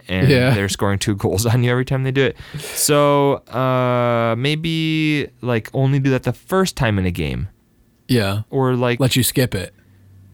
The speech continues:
Speaker 1: it would, maybe don't let you skip it 'cause that's kinda unpredictable, but just, like, show it the first time and then, you know,
Speaker 2: Well, no,
Speaker 1: just don't
Speaker 2: 'cause
Speaker 1: do
Speaker 2: it's
Speaker 1: it.
Speaker 2: like this sl-, it's not even that it would be unpredictable. It's like, it doesn't have to stop and, like,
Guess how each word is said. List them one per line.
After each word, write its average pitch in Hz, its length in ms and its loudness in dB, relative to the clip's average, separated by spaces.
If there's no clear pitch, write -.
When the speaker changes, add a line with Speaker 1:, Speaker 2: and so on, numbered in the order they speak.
Speaker 1:
it - 100 -12
would, 175 160 -6
maybe 214 320 0
don't 247 120 2
let 202 120 4
you 170 40 2
skip 160 240 0
it 139 80 2
'cause 131 120 -6
that's 139 140 0
kinda 139 220 -2
unpredictable, 113 560 -2
but 98 120 -2
just, 143 180 0
like, 147 160 -2
show 185 220 0
it 180 80 -6
the 160 60 -12
first 135 300 -2
time 87 220 -10
and 120 160 -4
then, 127 320 -2
you 110 80 -2
know, 240 60 4
Speaker 2:
Well, 185 180 6
no, 180 280 4
Speaker 1:
just 151 100 4
don't 131 80 2
Speaker 2:
'cause 185 100 6
Speaker 1:
do 175 60 6
Speaker 2:
it's 147 160 2
Speaker 1:
it. - 20 2
Speaker 2:
like 160 140 4
this 139 180 2
sl-, 151 360 0
it's 160 180 0
not 185 180 2
even 127 220 2
that 123 100 2
it 117 40 2
would 113 140 -2
be 113 120 0
unpredictable. 110 580 -2
It's 98 140 -4
like, 107 220 -2
it 110 100 -6
doesn't 147 240 4
have 135 140 0
to 117 60 -4
stop 123 480 0
and, 120 160 -2
like, 110 220 -4